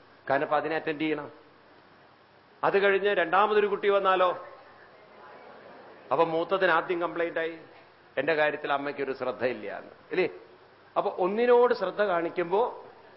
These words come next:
ഉണ്ടോ ഇല്ലയോ? ചിലര് പറയും, "ഞാൻ രണ്ട് മക്കളെ ഒരുപോലെ സ്നേഹിക്കണമെന്ന്." നൂറ് ശതമാനം നുണയാണത്. ഒരുപോലെ ഒരിക്കലും ഒരാൾക്കും സ്നേഹിക്കാൻ ഹൺഡ്രഡ് പെർസെന്റ് പറ്റില്ല.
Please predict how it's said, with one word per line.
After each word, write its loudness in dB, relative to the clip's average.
ഉണ്ടോ 0
ഇല്ലയോ? -4
ചിലര് 0
പറയും, 0
"ഞാൻ -4
രണ്ട് -4
മക്കളെ -6
ഒരുപോലെ -2
സ്നേഹിക്കണമെന്ന്." -8
നൂറ് -2
ശതമാനം -6
നുണയാണത്. -16
ഒരുപോലെ 0
ഒരിക്കലും -2
ഒരാൾക്കും -4
സ്നേഹിക്കാൻ -2
ഹൺഡ്രഡ് 0
പെർസെന്റ് -4
പറ്റില്ല. -14